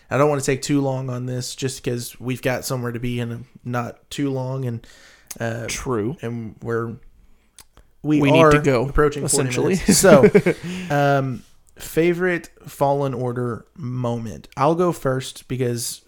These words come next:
Speaker 1: you always
Speaker 2: Well,
Speaker 1: talk
Speaker 2: I basically already told you what mine was.
Speaker 1: you always talk a little bit more than me about these specific things.
Speaker 2: Yep.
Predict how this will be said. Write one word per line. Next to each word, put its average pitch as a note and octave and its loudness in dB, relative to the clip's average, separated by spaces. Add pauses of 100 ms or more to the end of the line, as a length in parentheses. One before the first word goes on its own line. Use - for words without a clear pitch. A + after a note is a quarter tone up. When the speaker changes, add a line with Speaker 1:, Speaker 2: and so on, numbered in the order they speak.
(800)
Speaker 1:
you C#3+ 0
always C#3+ 4
Speaker 2:
Well, G#3+ 6
Speaker 1:
talk D3 8
Speaker 2:
I - 4
basically F#3+ 2
already D3 0 (560)
told D3+ 4
you B2 -6
what G2 -4
mine A2 -8
was. - -10 (160)
Speaker 1:
you D3+ -2
always D#3 0
talk D3 2
a B2 -4
little C#3 0
bit C#3 -2
more C3+ -4
than C3 -6
me C3 -2
about B2 -4
these C3 -6
specific B2+ -6
things. E3 -6
Speaker 2:
Yep. - -8